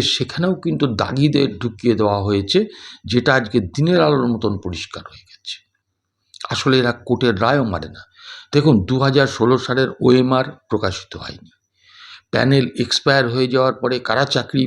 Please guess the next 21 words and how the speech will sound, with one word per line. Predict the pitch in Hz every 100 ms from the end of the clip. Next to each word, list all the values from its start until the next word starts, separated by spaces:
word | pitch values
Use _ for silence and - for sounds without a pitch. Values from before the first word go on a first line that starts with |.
| 127
পেয়েছে | 131 127 127 135 135 - - - -
সে | 147
তালিকা | 139 131 120 110 -
প্রকাশ | 104 90 - -
হয়নি। | - _ _ _ _ _ _ _ _ _ _ _ _ _ - - - - 127
আজকে, | 113 123 139 - - - _ - 92
আহ, | 92 87 - _ _ _ _ _ _ _ _ -
সুপ্রিম | - 143 - 151 143 -
কোর্ট | 135 - - _ _ _
যেটা | - 123 - 113
অর্ডার | 123 127 127
দিয়েছিল | 117 135 131 - 127 131 - _
যে | 107 101
যারা | 107 120 120 -
টেন্টেড | 143 147 135 143 131 - - - _ 98
তাদের | 101 147 131
কাছ | 135 135 -
থেকে | 135 127 139 127 _ _ _ _ _ _
যারা | - 107 98 - - 92
যে | 101 98 82
বেতনটা | 127 151 151 147